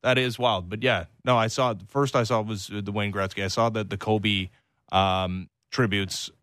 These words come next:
uh, all over the place. And yeah, Vince Carter's birthday.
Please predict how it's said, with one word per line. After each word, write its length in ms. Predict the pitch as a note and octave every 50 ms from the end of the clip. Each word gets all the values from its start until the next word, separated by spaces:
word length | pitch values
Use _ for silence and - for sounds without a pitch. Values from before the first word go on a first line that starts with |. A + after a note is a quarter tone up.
| _ -
uh, 40 | G2+
all 520 | G2 F#2+ F#2+ F#2 F#2 F2+ C#2+ G2+ G2 G2+
over 160 | G2 F#2 F#2+
the 80 | F#2 E2
place. 360 | - G2+ F#2 F#2 F#2 - -
And 120 | F#2+ F#2+
yeah, 240 | G#2 D3 D3+ A2+ G2+ F2 - G2 -
Vince 180 | B2 B2 A#2+
Carter's 360 | - - A2+ A#2 A#2 B2 A2+ -
birthday. 420 | - A2+ A2 - A2 A2+ A2+